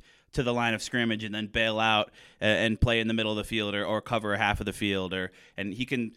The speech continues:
stay high and then at the last second creep down and, and blitz and be really effective doing that, and, and just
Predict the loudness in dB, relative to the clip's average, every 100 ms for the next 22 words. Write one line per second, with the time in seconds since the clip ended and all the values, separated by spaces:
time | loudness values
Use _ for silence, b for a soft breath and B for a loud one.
0 | b b b -4 2 2 4 4 4 4
1 | 2 2 2 2 2 0 0 -2 -4 -4
2 | -2 -2 2 4 4 4 2 2 0 2
3 | 0 0 -2 0 0 -2 -2 -2 -2 -2
4 | 0 0 2 2 2 2 -2 -2 -2 -6